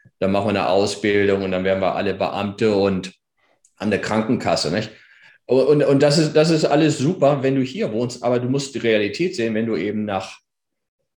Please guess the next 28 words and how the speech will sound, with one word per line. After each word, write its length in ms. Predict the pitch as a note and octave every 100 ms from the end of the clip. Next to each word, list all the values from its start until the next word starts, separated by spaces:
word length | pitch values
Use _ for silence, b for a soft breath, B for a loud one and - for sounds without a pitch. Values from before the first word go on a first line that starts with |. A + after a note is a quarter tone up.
| _
in 320 | A#2+ - B2+
ganz, 240 | A#2+ C3 B2+
ganz 180 | C3+ -
arme 300 | A2+ A2 G2+
Länder 300 | G2+ F#2+ F#2+
gehst, 220 | D#3+ E3+
wenn 120 | A2+
du 80 | G#2
nach 240 | G2 G2
Bangladesch 580 | G2+ G#2 F#2+ G#2+ A#2 -
gehst 300 | D3 D3+ -
und 80 | A2
du 60 | G2+
sagst, 160 | F2
„Ja, 100 | A2
ich 160 | F#2+ -
bin 160 | G#2+
gegen 220 | G#2+ G2 G2
Kinderarbeit“, 680 | G3 G#3 F2+ E2 G2+ A2+
und 80 | A#2
dann 80 | A2+
sagt 240 | G#2 F#2+
die 80 | G2+
Familie 540 | G2+ A2 G2+ F#2+ A2
dann 280 | A2 G#2+ A2 -
eben, 260 | A#2 A#2+
und 160 | A2 A#2+
ich 300 | A#2+ -